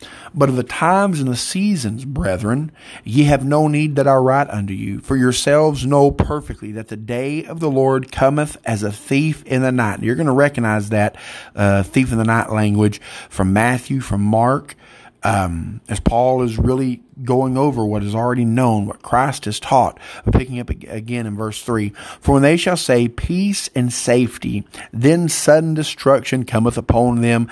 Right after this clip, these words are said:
as travail upon a woman with child, and they shall not escape." Now, you're, that word "escape" there should scream to you from Luke twenty-one thirty-six, "That ye may be o-, accounted worthy to escape all these things that shall come to pass."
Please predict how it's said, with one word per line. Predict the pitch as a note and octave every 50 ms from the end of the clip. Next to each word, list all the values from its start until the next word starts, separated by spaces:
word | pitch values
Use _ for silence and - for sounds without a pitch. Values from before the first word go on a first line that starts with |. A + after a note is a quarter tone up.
| - - - - -
as | - A2 G#2+ G2 -
travail | - G2+ F#2+ F2+ F#2+ G#2+ A2+ A#2+ B2 B2 B2 A#2+
upon | - - - A#2+ A#2+
a | A#2+ A2
woman | G#2 G#2 A2 A2 A2+ A2+ A2+
with | A2 A2+ A2 -
child, | - - A2 G#2+ G2+ G2 F#2 G2 G2 - -
and | A#2 G#2+ G2+ F#2+
they | B2 A#2+ B2 B2+ C3
shall | A#2+ - - - B2+ B2 B2 A#2+ A#2+ B2
not | B2 A#2+ A#2+ A#2 A#2 A#2 A#2 - - A2+
escape." | A2 - - - - - - - A2+ G2+ G2+ F#2+ - - - - - - - - - -
Now, | G#2 G#2+
you're, | G#2+ G#2+ G#2+ A2+ A2+ G2+ - _ _ _ - -
that | - A#2+ A#2+ A2+ G#2+ C3
word | B2+ C3 C3 C#3 C#3 C3
"escape" | C3 B2 - - - D#3 E3+ E3 E3
there | - A2 G2+
should | G2 - - - C#3 C3+ C3 B2 A2+ -
scream | - - - - - - C3 C#3+ C#3+ C#3+ C#3 C3+
to | - C3
you | B2 C3+ C#3+ C#3
from | C#3 A#2+ A2
Luke | A#2 C3 B2 -
twenty-one | - B2+ C3+ C3+ C3+ C3+ C3
thirty-six, | B2+ - C3+ C3 B2+ A#2 - - G3 G3+ - - - - - - - - -
"That | F#2+ G2+ F#2 -
ye | B2 B2 D3+ F3+ F3+
may | E3 D#3 D#3+ D#3
be | D3+ D#3 D3+
o-, | D3 D3+ B2+ B2 - - -
accounted | B2 - - D#3 D#3 D#3 D#3 D#3 D#3 C3
worthy | A#2+ A2+ A#2+ B2 C3 C#3 C#3+ C#3+ D3+ D3+ D3+
to | - - B2+ A#2+
escape | A2+ A2+ - - - - - C3+ C3 C3+ C3+ C3 -
all | - A#2+ A#2+ A#2 A2+ A#2+
these | B2+ B2+ A#2+ A#2 G#2+ -
things | - - A2+ A2 G#2+ G2+ G2
that | G2+ -
shall | - A2 G#2+
come | - - A2+ G#2+ G#2
to | G#2
pass." | G#2 G#2 G#2 G2 F2 E2 - - - -